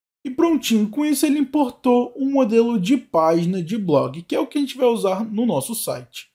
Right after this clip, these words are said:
Agora, podemos ir no lado da esquerda, novamente no menu lateral, mais acima e vamos na opção de páginas. Aqui em páginas vai abrir a aba de páginas e vai listar todas as páginas que você tem criadas.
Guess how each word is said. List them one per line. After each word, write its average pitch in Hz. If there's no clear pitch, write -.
Agora, 185
podemos 220
ir -
no 180
lado 135
da 143
esquerda, 196
novamente 156
no 151
menu 143
lateral, 214
mais 269
acima 247
e 240
vamos 214
na 202
opção 180
de 175
páginas. 131
Aqui -
em 320
páginas 190
vai 185
abrir 151
a 147
aba 135
de 226
páginas 220
e -
vai 196
listar 175
todas 220
as 185
páginas 143
que -
você 165
tem 139
criadas. 208